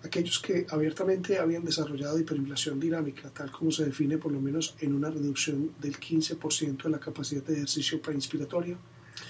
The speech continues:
fueron invitados para una visita de investigación adicional para repetir el mismo protocolo de ejercicio durante la aplicación de epap a través de una máscara facial con resistencia a resorte. El resultado primario fue la variación de la capacidad inspiratoria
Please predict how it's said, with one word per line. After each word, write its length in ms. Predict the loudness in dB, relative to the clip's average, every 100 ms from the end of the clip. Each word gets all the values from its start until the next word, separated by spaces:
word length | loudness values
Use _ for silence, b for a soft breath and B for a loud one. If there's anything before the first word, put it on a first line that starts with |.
| B
fueron 240 | -2 2 6
invitados 440 | 6 4 4 0
para 180 | -2 0
una 100 | 2
visita 380 | 2 4 0 2
de 60 |
investigación 520 | 0 0 -4 -6 -6 -4
adicional 460 | -4 -2 -2 -2 -4
para 200 | -4 -4
repetir 400 | -6 -6 -2 0
el 80 | 2
mismo 340 | 4 4 0
protocolo 500 | -2 -8 -4 2 2
de 80 | 2
ejercicio 420 | 0 2 2 2
durante 280 | -2 -6 -8
la 80 | -8
aplicación 480 | -8 -4 -2 -2
de 120 | -2 -2
epap 320 | 0 -4 -4 B B B B -2
a 80 | -2
través 320 | 2 2 4
de 80 | 2
una 120 | 2
máscara 360 | 0 -2 -2
facial 420 | -4 -4 -2 -2 -2 -10 -10
con 180 | -4 -2
resistencia 760 | -2 -4 -2 -2 0 0 -4 -6
a 80 | -4
resorte. 400 | 0 0 0 -8 -18 -20 -20 -20 -20 B B B B B B
El 100 | -4
resultado 400 | -2 -2 -2 -2
primario 300 | 0 2 2
fue 380 | 4 2 2 0
la 300 | 0 0 -2 -6
variación 680 | -6 -6 0 2 2 0 0
de 120 | -4
la 100 | -4
capacidad 420 | -8 -8 -4 0
inspiratoria 760 | 0 0 0 -2 -2 -2 -2